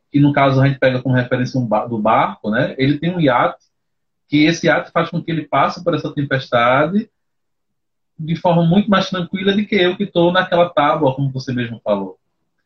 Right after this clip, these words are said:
Mas cada um tá no local que tem que tá e nada é por acaso. E são essas construções,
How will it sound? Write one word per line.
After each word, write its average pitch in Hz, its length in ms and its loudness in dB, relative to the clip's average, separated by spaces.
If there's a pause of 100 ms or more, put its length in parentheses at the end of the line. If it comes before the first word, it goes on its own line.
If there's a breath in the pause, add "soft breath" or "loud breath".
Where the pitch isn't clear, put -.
(240)
Mas 135 220 -2
cada 165 260 4
um 156 200 -2
tá 143 560 2
no 151 100 -2
local 139 320 0
que 135 140 -6
tem 131 80 -4
que - 100 -20
tá 120 480 0 (100)
e 170 220 -12
nada 156 300 0
é - 40 -4
por 123 120 -2
acaso. 92 460 -4 (920)
E 127 80 -10
são 170 160 0
essas 208 280 0
construções, 165 1040 0